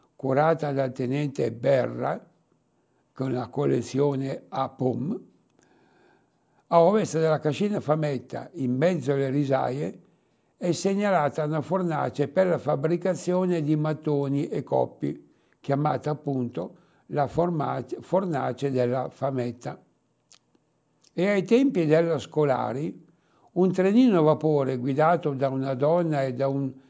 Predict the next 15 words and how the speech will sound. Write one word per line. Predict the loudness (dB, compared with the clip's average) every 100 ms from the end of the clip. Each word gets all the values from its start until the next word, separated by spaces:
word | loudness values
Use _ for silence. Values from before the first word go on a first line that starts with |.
| _ _
prigioniero | -2 2 2 0 0 0 2 2 0 -2
austriaco | -2 -4 -2 -2 -2 -4 -6 -6 -14 _ _ _ _
trasportava | -2 -2 0 0 2 2 4 4
i | 2
mattoni | 0 0 0 0 0 -4 -6
dai | -4 -4 -2
campi | -2 -2 -2 -4
argillosi | -4 0 0 0 2 2 2 -2 -6 -10 _ _ _ _
della | 2 2 4 0
Fametta | 0 0 0 -2 -4
fino | -2 0 0
alla | -2 -2
fornace | -4 -4 -4 -4 -4
di | -4 -4
Pero. | -4 -4 -4